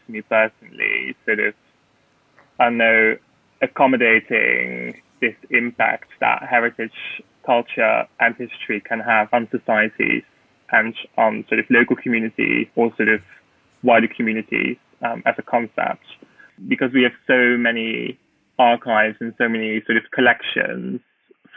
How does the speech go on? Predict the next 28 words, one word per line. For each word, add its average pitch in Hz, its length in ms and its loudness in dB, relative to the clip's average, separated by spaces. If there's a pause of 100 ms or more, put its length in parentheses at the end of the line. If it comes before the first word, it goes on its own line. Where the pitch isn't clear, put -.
from 120 520 2
all 123 140 2
these 120 220 2
different 120 300 -4 (220)
types 113 300 4 (720)
of 123 80 -2 (100)
people 123 480 0
and 123 100 -4
all 120 120 -4
these 120 160 -4
different 127 260 -6
types 113 220 -2
of 113 100 -18
groups, - 380 0 (1040)
it 127 120 2
really 135 440 6
enables 117 460 2
these 117 260 0
people 117 500 -4 (100)
to 120 140 0
have 117 180 2
a 117 60 -2
home 113 600 0 (260)
for 117 160 4
their 117 140 4
history, 120 720 -4 (580)
which 120 300 0
is 110 240 4